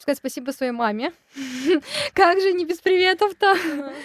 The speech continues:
Speaker 1: <laughs> Спасибо своей маме, которая меня вдохновляет <laughs> постоянно, да, и спасибо своей сестре младшей. Вот это моя семья. А, спасибо Альберту, который нас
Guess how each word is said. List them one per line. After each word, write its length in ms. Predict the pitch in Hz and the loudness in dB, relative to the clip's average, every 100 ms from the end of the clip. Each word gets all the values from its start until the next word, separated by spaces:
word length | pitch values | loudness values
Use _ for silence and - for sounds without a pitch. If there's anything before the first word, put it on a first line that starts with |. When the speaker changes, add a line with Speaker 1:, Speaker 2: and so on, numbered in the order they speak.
| - | -14
Speaker 1:
<laughs> 180 | - - | -16 -8
Спасибо 420 | - 294 311 277 | -4 -2 -4 -4
своей 220 | 269 254 | 0 0
маме, 320 | 240 226 269 | 0 0 0
которая 260 | 294 254 254 | -2 -4 -4
меня 120 | 247 | -4
вдохновляет 680 | 226 - 240 214 214 240 302 311 302 277 269 | -6 -8 -6 -2 -2 -2 -2 -6 -6 -6 -6
<laughs> 460 | _ - - - - | _ -20 -20 -20 -14
постоянно, 640 | 226 - 214 208 214 254 349 339 | -8 -6 -2 -2 -2 -4 -6 -10
да, 380 | 233 247 285 233 | -10 -6 -6 -8
и 280 | 220 220 | -12 -14
спасибо 420 | 214 - 233 262 226 | -14 -14 -12 -12 -12
своей 240 | - 214 | -12 -12
сестре 540 | - - - 220 214 294 - | -12 -18 -10 -8 -8 -12 -16
младшей. 580 | 233 220 214 226 220 233 _ _ _ _ | -10 -10 -10 -18 -20 _ _ _ _ _
Вот 180 | 196 202 | -16 -16
это 140 | 202 | -14
моя 140 | 214 202 | -12 -12
семья. 460 | - 202 196 226 339 _ _ _ _ _ | -12 -14 -10 -10 -12 _ _ _ _ _
А, 380 | 214 214 202 202 | -12 -10 -10 -12
спасибо 680 | - 226 - 208 190 185 - | -12 -12 -12 -12 -12 -14 -12
Альберту, 640 | - 254 254 233 - 269 330 | -6 -2 0 0 -2 -10 -6
который 240 | 254 247 | -6 -4
нас 160 | 233 220 | -6 -6